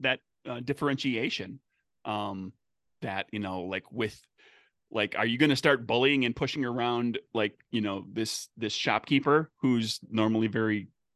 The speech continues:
quiet and reserved and everything? They're, they're not necessarily ready for that. So you might get a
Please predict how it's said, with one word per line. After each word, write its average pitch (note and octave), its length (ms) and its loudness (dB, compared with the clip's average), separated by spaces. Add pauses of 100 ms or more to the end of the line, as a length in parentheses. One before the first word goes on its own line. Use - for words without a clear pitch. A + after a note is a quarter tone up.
quiet G#2 440 2
and F2 340 -4
reserved G#2 480 -2
and G#2+ 100 -2
everything? A2 420 -2
They're, G2+ 180 2
they're C3 180 4
not B2+ 240 2
necessarily G#2+ 440 -2
ready G2+ 180 -6
for A#2 100 -6
that. A2+ 200 -2
So - 80 -6
you B2 160 4
might B2 260 0
get A#2+ 140 4
a G#2 80 -4